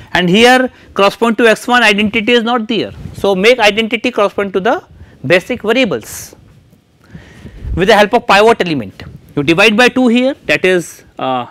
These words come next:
if it is R one, R two, R three, you replace R three by two, and in R two you take R two minus one by two of R,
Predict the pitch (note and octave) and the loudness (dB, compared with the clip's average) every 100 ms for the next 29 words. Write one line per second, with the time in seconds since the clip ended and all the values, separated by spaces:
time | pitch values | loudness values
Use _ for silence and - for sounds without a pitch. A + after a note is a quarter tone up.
0 | - E3 G3 G3 D#3 E3 E3+ F#3+ D#3 C#3+ | -6 -2 -2 0 0 0 0 -4 -2 -2
1 | F#3 D3+ C#3+ - - A#3+ C#4+ _ _ _ | -2 -2 -2 -6 -8 -8 -8 _ _ _
2 | _ C3 C3 - F3 F#3+ F#3+ - _ - | _ -6 -6 -6 -4 -2 -4 -8 _ -8
3 | B2+ C3 E3 F3 D#3+ C#3 C3+ E3+ E3 F3 | -6 -4 -4 -4 -2 -6 -4 -6 -4 -6
4 | F#3+ D#3 - _ _ - - _ _ _ | -6 -10 -12 _ _ -20 -20 _ _ _
5 | _ - - - - C3 D#3 C3+ D#3 G3 | _ -20 -20 -20 -8 -4 -2 0 0 2
6 | C4 A#3+ A3+ - _ _ _ C#3+ D3 C#3+ | 2 0 -2 -6 _ _ _ -6 -4 2
7 | G3 G#3 D3+ D3+ D#3 A#3 F#3+ F#3+ _ _ | 2 2 0 -2 -2 -2 -2 -4 _ _
8 | _ _ _ _ _ _ _ _ - - | _ _ _ _ _ _ _ _ -20 -20
9 | - _ _ - - D#3+ D#3+ F3+ F#3+ F3 | -20 _ _ -20 -12 -4 -2 0 -2 -2
10 | E3+ F3 G3 F#3 G3+ G3 | -2 0 -2 -2 -2 -6